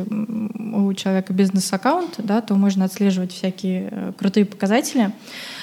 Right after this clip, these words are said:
А, если у вас еще этого нет, то это можно сделать. А, и нет, ну,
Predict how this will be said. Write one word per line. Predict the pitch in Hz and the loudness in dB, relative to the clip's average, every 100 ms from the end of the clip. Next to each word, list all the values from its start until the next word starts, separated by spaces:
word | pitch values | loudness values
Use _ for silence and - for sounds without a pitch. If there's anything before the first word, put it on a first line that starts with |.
| - | -8
А, | 190 190 185 | -2 2 2
если | 185 185 190 | 2 2 2
у | |
вас | 185 | 2
еще | 185 - 180 175 | 2 0 0 0
этого | - 185 185 | -2 -2 2
нет, | 190 247 - | 4 2 0
то | 185 | -4
это | 190 190 | -2 0
можно | 185 180 | 0 0
сделать. | 185 - - - - - - - - - - | -2 -4 -8 -10 -20 -20 -18 -14 -14 -14 -6
А, | 190 190 190 190 185 - - - - | -2 0 2 2 0 -6 -20 -20 -4
и | 214 220 226 226 220 220 | 2 6 6 6 4 8
нет, | 214 226 262 | 10 10 10
ну, | 240 | 10